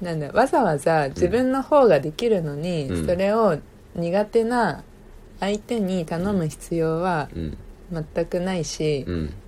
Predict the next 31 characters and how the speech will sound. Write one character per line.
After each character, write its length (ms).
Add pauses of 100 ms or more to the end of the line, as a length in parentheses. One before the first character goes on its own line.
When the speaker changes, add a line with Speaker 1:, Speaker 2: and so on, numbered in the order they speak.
(200)
Speaker 1:
あ 120
の、 180
そ 200
の 140
苦 320
手 160
な 160
人 260
に 420
Speaker 2:
う 40
ん。 280
Speaker 1:
そ 180
れ 140
を 120 (180)
で 120
き 180
る 140
よ 220
う 40
に 460
押 120
し 120
付 260
け 60
る 100
の 120
も 160
良 160
く 140
な 160
い。 40